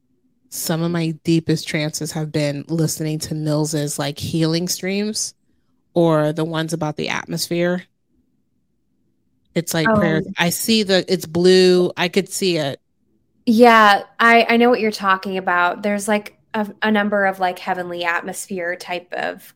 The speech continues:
Speaker 2: uh,
Speaker 1: I think that's what it's called.
Speaker 2: tracks on YouTube. Um, but I definitely also recommend, there's so much on, uh, Apple Music and Spotify. The
Speaker 1: Yeah.
Speaker 2: when you listen album by album, you get all together.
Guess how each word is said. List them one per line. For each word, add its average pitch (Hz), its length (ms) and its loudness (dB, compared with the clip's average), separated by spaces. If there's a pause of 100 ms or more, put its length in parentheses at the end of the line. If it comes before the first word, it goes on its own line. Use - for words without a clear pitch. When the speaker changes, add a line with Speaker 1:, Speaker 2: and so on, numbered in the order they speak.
(160)
Speaker 2:
uh, 180 180 -4
Speaker 1:
I 190 40 0
think 175 120 -2
that's 196 120 -6
what 175 100 -6
it's - 100 -18
called. 151 280 -8 (300)
Speaker 2:
tracks 180 420 0
on 196 200 -4
YouTube. 180 440 -6 (420)
Um, 185 300 -2
but 190 120 2
I 190 40 2
definitely 196 480 -4
also 185 280 -2
recommend, 175 720 -6
there's 196 200 -4
so 190 280 -4
much - 460 -8 (540)
on, 180 340 -10
uh, - 100 -10
Apple 175 440 -6
Music 180 320 -10
and 175 80 -18
Spotify. 170 800 -8
The 202 180 2
Speaker 1:
Yeah. 170 200 2 (440)
Speaker 2:
when 214 160 0
you 202 80 -2
listen 208 240 -4
album 185 380 -4
by 175 140 -4
album, 190 560 -4
you 190 80 -16
get 180 220 -4
all 175 420 -4 (500)
together. 190 580 -4